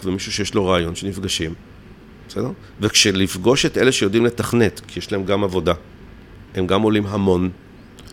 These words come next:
אבל מה, הוא חבר שלו, אז מה, אני לא אעזור לו? איזה עזרה יכול לתת לך חבר בחצי קלאץ'? למי שעוד יודע מה זה קלאץ'. מ-, מ-, כמה עזרה הוא יכול לתת לך? הרי יש לו את המחויבות שלו, את המשפחה שלו, את הלימודים שלו, את העניינים שלו.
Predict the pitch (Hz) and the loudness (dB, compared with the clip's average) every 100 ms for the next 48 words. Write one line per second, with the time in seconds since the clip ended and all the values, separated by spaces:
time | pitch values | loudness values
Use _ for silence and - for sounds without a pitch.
0 | - - - 139 190 - 254 202 190 - | -18 -8 -2 0 2 2 2 2 0 -2
1 | - 370 - - 95 - 95 90 110 120 | 0 0 0 -2 -2 -4 -6 -4 -2 -2
2 | 87 92 113 117 101 - - - - - | -2 -4 -2 -4 -6 -16 -20 -20 -20 -20
3 | - - 320 466 427 214 107 92 95 90 | -16 -6 -2 0 0 2 2 2 0 0
4 | 98 98 - 92 90 85 - 98 95 - | -2 -6 -4 0 0 0 -2 -4 -4 -4
5 | 82 - - - - - - 90 87 98 | -6 -6 -12 -14 -20 -20 -12 -6 -4 -2
6 | 85 87 85 82 - 87 - - - - | 0 0 0 -2 -4 -6 -6 -10 -12 -20
7 | - 117 113 - 127 - - - - - | -10 -6 -4 -2 -4 -4 -10 -20 -10 0
8 | 143 226 220 208 208 196 190 190 190 - | 2 2 -2 -2 -4 -2 -4 -2 -6 -2
9 | 87 80 120 170 160 139 - 104 107 113 | -2 0 0 -2 -4 -4 0 0 0 -2
10 | 107 98 95 - 98 101 98 95 98 92 | -2 -4 -6 -6 -6 -4 -4 -4 -2 0
11 | 98 104 101 92 95 92 95 - 87 | 2 0 0 -2 0 0 0 -2 -4